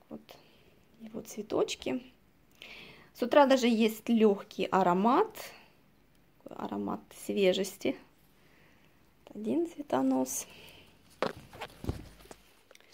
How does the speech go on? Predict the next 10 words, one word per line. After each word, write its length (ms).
второй. 600
И 120
вот 160
третий. 540
А, 240
мне 460
вообще 280
кажется, 420
что 240
цимбидиумы — 680